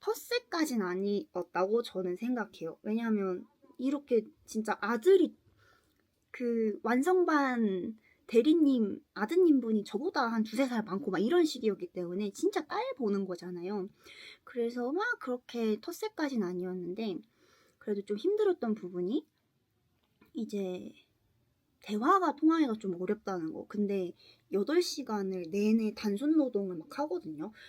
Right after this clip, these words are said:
뭐 단추 달기, 뭐 그 쿠사리 뜨기, 그 있어요. 쿠사리 뜨기 아니면 뭐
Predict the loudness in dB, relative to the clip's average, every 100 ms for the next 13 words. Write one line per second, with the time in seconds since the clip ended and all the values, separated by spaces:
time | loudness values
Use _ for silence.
0 | -20 -16 -16 -6 -4 -2 -4 -6 -6 -10
1 | -10 -10 -12 -20 _ -16 -14 -16 -20 _
2 | _ _ -20 -20 -20 -20 _ _ -8 -4
3 | -4 -2 -4 -4 -8 -12 -12 -10 -12 _
4 | _ _ _ -20 -20 _ -18 -4 0 0
5 | 0 2 2 2 0 0 0 -2 -2 -4
6 | -2 -2 -4 -6 -6 -6 -6